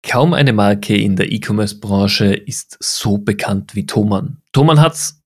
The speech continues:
schon seit vielen Jahren geschafft, zur Ikone für erfolgreichen E-Commerce zu werden. Denn man hat bereits sehr früh damit begonnen, die unterschiedlichsten Themenbereiche anzugehen, wie Content Marketing,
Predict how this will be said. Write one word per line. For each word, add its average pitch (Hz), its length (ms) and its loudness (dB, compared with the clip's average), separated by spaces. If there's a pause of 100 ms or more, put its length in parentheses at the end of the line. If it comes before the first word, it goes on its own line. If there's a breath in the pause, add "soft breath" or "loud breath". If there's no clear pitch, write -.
(200)
schon 139 260 2
seit 143 240 -2
vielen 139 460 2
Jahren 101 300 4
geschafft, 104 500 -2
zur - 160 -6
Ikone 110 960 0 (600 loud breath)
für 123 520 2
erfolgreichen 104 800 -4
E-Commerce - 480 -6
zu - 100 -12
werden. - 400 -4
Denn 151 120 6
man 170 120 4
hat 156 160 2
bereits 127 340 2
sehr 110 160 2
früh 113 240 -4
damit 104 300 0
begonnen, 98 400 -2
die - 80 -8
unterschiedlichsten 107 840 -8
Themenbereiche 98 840 -4
anzugehen, 104 540 -6
wie 107 100 -4
Content 104 420 -6
Marketing, 98 560 -6